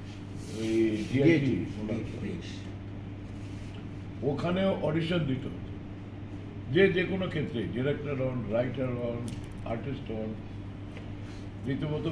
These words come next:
Speaker 1: পরীক্ষা দিয়ে পাস করে তখন ওখানে সুযোগ পাওয়া যায়। সেখান থেকে আমার আগমন হলো চলচ্চিত্র।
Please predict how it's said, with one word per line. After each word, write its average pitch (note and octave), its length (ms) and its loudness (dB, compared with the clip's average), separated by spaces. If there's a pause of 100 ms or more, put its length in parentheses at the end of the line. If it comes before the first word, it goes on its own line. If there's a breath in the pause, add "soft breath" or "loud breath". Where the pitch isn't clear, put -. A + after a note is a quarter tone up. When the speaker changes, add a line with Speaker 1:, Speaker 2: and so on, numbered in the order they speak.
Speaker 1:
পরীক্ষা C#3+ 320 0
দিয়ে D#3+ 220 2 (120)
পাস D3+ 180 2 (140)
করে D#3 180 -4 (120)
তখন D3 320 -2 (840)
ওখানে A#2+ 300 0 (600)
সুযোগ B2+ 200 0 (100)
পাওয়া A2 140 -2
যায়। G2 220 -8 (2000)
সেখান C#3 340 2
থেকে F3+ 360 2
আমার C#3+ 340 2
আগমন B2 340 0
হলো A2 220 0
চলচ্চিত্র। G2 520 -4